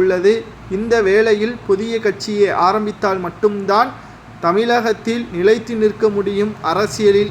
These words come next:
என்பதற்கேற்ப, புதிய கட்சியையும் தொடங்கிவிட்டார். எம் ஜி ஆர் முன்னேற்ற கழகம் என்ற கட்சியை தொடங்கிவிட்டதாகவும் தற்பொழுது தகவல்கள் கிடைக்கப்பெற்றுள்ளது. மேலும்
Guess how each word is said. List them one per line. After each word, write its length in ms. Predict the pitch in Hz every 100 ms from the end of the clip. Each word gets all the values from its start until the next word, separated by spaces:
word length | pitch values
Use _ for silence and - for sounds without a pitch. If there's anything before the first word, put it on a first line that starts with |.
| 175
என்பதற்கேற்ப, 800 | 175 185 180 175 - 196 196 196 196 208 -
புதிய 360 | 190 190 226 214 208
கட்சியையும் 680 | 175 - 220 196 180 214 - -
தொடங்கிவிட்டார். 800 | 170 175 190 180 175 - 190 208 - - - 170
எம் 120 | 208 220
ஜி 100 | 202 214
ஆர் 160 | 214 214 175
முன்னேற்ற 500 | 175 208 214 208 220 -
கழகம் 360 | 190 190 190 196 - 175
என்ற 260 | 175 185 202 214 - -
கட்சியை 560 | 185 175 - 240 214 202 202 -
தொடங்கிவிட்டதாகவும் 1160 | 185 214 220 208 208 190 185 180 185 170 196 233
தற்பொழுது 500 | 170 165 185 170 165 185 185
தகவல்கள் 640 | 165 202 196 170 180 180 -
கிடைக்கப்பெற்றுள்ளது. 960 | 160 160 170 160 - 165 156 151 160 165 - - - -
மேலும் 360 | 196 220 220